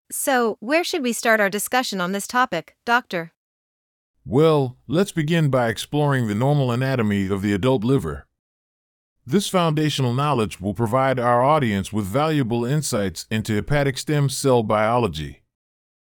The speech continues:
Speaker 2: The liver comprises several distinct lobes and is unique in having two afferent blood supplies.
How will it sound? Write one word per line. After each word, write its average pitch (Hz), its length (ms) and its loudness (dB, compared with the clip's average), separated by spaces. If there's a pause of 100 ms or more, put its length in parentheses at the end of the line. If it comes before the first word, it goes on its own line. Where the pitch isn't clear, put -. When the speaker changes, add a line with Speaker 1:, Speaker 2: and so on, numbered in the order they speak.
(420)
Speaker 2:
The 110 120 -2
liver 208 240 4
comprises 123 600 0
several 131 360 0
distinct 107 480 -2
lobes 110 640 0
and 123 120 2
is 123 200 2
unique 180 360 4
in 120 120 0
having 117 320 0
two 202 220 4
afferent 139 360 0
blood 170 300 0
supplies. 85 680 -4